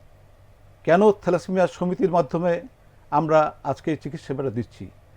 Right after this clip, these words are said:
আমি একটু ছোট্ট প্রেক্ষাপট, যেটা আপনি বলেছেন, সে কথাটা বলতে চাই। উনিশশো তিরাশি সালে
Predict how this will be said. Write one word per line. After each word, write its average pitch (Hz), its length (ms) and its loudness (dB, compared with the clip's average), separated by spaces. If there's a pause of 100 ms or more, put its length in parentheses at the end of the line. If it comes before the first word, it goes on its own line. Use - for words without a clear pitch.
(320)
আমি 208 180 2
একটু 220 120 -4
ছোট্ট 220 360 -2
প্রেক্ষাপট, 190 560 0
যেটা 170 180 -2
আপনি 160 160 -6
বলেছেন, 165 460 -4
সে 139 100 -8
কথাটা 143 240 -8
বলতে 139 300 -4
চাই। 92 200 -10 (1200)
উনিশশো 226 340 4
তিরাশি 196 400 6
সালে 190 400 4